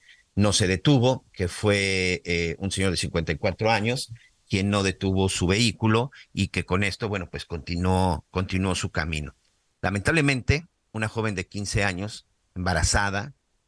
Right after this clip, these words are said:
de ocho meses, recibió varios disparos y su bebé y ella perdieron la vida. Eh,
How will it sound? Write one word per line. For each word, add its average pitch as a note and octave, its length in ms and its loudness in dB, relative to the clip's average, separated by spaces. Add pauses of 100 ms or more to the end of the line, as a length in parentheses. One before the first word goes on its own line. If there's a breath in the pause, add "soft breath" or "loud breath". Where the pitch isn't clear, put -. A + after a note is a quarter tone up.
(100)
de F2+ 160 -6
ocho G#2 260 -2
meses, A2 580 0 (100)
recibió F2+ 480 0
varios F2+ 320 0
disparos G2 640 -2 (500 soft breath)
y D#2 840 -2 (480)
su - 160 -4
bebé A#2 400 2 (1040)
y F#2 180 -4
ella G#2+ 460 0
perdieron E2+ 340 -8
la F2 100 -2
vida. G#2+ 280 0 (1080)
Eh, F2+ 840 2